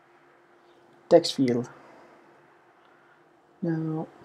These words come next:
make sure we have ticked the Swift U I and next. Save it in desktop.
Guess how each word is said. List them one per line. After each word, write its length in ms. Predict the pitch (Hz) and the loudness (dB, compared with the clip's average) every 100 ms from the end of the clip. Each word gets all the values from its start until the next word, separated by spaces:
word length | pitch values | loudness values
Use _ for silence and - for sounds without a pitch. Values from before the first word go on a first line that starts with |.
| - - - | -20 -20 -8
make 240 | 151 151 | -2 -2
sure 160 | 143 151 | 0 2
we 120 | 147 | 4
have 400 | 135 139 139 131 - - - | 4 2 2 0 -8 -20 -6
ticked 240 | 143 143 | -6 -4
the 80 | - | -6
Swift 340 | 123 135 139 143 | -4 -2 -2 2
U 200 | 143 151 | 4 4
I 260 | 170 208 - | 2 0 -4
and 240 | 131 131 | -6 -4
next. 500 | 131 175 - - - - - - - - - - - - - - - - - - | 0 0 0 -8 -8 -16 -20 -20 -20 -20 -20 -20 -20 -20 -20 -20 -20 -20 -20 -20
Save 260 | - - 139 | -12 -2 -2
it 100 | 135 | 0
in 160 | 131 131 | -2 -2
desktop. 580 | 180 - 226 220 226 | -4 0 2 4 2